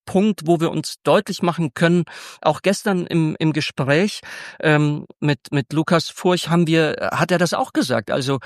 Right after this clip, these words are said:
die, äh, hauptsächliche Kritik an der Serie kommt aus konservativ-fundamentalistischen Kreisen, aus, aus eher, ja, liberaleren,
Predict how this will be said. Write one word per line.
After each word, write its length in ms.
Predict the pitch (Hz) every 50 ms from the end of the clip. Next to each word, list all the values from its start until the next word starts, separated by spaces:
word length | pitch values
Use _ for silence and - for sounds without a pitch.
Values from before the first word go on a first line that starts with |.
| - - - - - _ -
die, 280 | 165 156 147 147 -
äh, 160 | - 143 139
hauptsächliche 720 | 117 113 160 233 - - - 269 240 - 254 214 - 226 -
Kritik 580 | - 185 170 156 - - - 247 254 - - - -
an 160 | 156 165 160
der 160 | 160 147 135
Serie 420 | 113 120 127 139 170 196 196 208
kommt 400 | 185 - - 151 165 175 170 -
aus 260 | - 139 143 156 147 - - - - - - - - - _ -
konservativ-fundamentalistischen 1600 | - - 233 254 240 233 214 180 175 156 - - 190 - - 180 170 156 143 143 139 123 165 165 156 190 - - 170 - - 120
Kreisen, 560 | - - 107 104 107 110 120 131 - 170 190 180 - - - - - - - - - - _
aus, 500 | - 151 151 147 156 151 - - - - -
aus 220 | 143 143 139 -
eher, 460 | - - 160 156 151 147 143 143 135 123 - _ -
ja, 220 | - 113 107 113 - _ _ - _ _ _ - 123 123 - -
liberaleren, 1120 | - 170 180 190 226 226 185 208 180 151 113 113 127 156 160 160 151 143 147 147 147 143